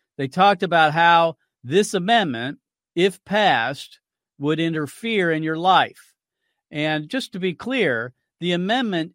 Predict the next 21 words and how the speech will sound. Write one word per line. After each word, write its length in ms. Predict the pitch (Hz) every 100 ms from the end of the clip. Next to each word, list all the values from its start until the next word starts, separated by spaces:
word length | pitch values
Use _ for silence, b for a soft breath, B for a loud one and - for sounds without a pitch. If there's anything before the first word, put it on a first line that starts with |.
| 135
didn't 400 | 123 226 220 165
make 280 | 165 185 180
abortion 600 | 135 156 165 175 - 160
illegal. 580 | 143 139 156 170 127 110
Simply, 420 | - 202 180 156
all 220 | 160 202
it 80 | 220
would 100 | 196
have 160 | 165 135
done 500 | 160 147 117 110 123 _ _ _
is 200 | 139 135
said 340 | - 160 151
that 280 | 139 139 135 -
abortion, 720 | 131 165 202 190 185 160 156
or 140 | 131
the 100 | 127
right 280 | 139 175 180
to 160 | - 143
abortion, 460 | 131 131 131 127
is 160 | 117 120
not 460 | 135 160 185 185